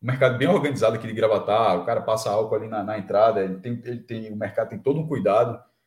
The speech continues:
pra, pra respeitar a regra, não tá, não tá, não tá, ou seja, de vez em quando você tem aquela impressão, "Ah, será que o interior tá assim e tal?" Veja só, ah,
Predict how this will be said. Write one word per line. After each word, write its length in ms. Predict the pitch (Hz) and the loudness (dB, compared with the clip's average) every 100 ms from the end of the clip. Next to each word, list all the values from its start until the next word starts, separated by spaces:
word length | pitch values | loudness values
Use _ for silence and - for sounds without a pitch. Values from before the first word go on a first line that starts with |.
| _ _ - | _ _ -4
pra, 960 | 104 104 101 95 92 87 80 82 - _ _ | 2 4 4 4 2 0 -4 -8 -16 _ _
pra 100 | 104 | -2
respeitar 440 | 107 135 131 - 117 | 2 2 2 2 2
a 40 | |
regra, 260 | 95 110 120 | 4 2 2
não 120 | 123 | 0
tá, 220 | 120 110 | 0 0
não 120 | 113 | 0
tá, 140 | 113 117 | -2 -2
não 120 | 127 | -2
tá, 200 | 123 - | -10 -10
ou 60 | 123 | -8
seja, 280 | 110 92 | -6 -6
de 100 | 87 | -6
vez 120 | 98 123 | -6 -6
em 40 | |
quando 80 | 131 | -4
você 60 | |
tem 80 | 135 | -4
aquela 160 | 120 139 | 0 0
impressão, 360 | 135 113 110 131 | 2 2 0 -2
"Ah, 120 | 160 | -2
será 200 | 135 135 | -2 -4
que 100 | 131 | -4
o 40 | 135 | -4
interior 260 | 135 127 | -2 -2
tá 100 | 131 | 0
assim 280 | 110 - 135 | -2 -2 -8
e 80 | 135 | -4
tal?" 260 | 131 117 101 | -4 -6 -6
Veja 220 | 92 117 | -4 -4
só, 240 | 120 78 _ _ _ _ - | -6 -12 _ _ _ _ -10
ah, 380 | 90 85 95 | -6 -6 -8